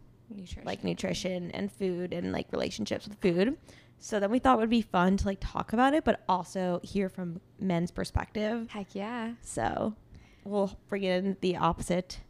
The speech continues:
Speaker 2: gender in a bit. Um, so first we were talking about whether we thought in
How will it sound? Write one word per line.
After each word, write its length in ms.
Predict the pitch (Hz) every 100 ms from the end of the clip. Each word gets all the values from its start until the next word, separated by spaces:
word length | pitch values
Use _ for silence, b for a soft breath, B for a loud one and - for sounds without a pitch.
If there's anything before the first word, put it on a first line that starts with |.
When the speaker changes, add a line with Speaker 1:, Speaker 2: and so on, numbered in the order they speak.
| - - _ - -
Speaker 2:
gender 460 | 196 190 190 185 -
in 100 | 202
a 60 |
bit. 260 | 208 185 226 - - - - - - - - - - 214
Um, 360 | 208 190 180 -
so 600 | - - 185 175 175 175 - b b b b b
first 260 | - 262 -
we 60 | 330
were 60 |
talking 320 | 277 220 214
about 520 | 190 175 170 160 - - - - - - _
whether 280 | - 175 175
we 180 | 185 196
thought 420 | - 175 160 - - - -
in 280 | 185 185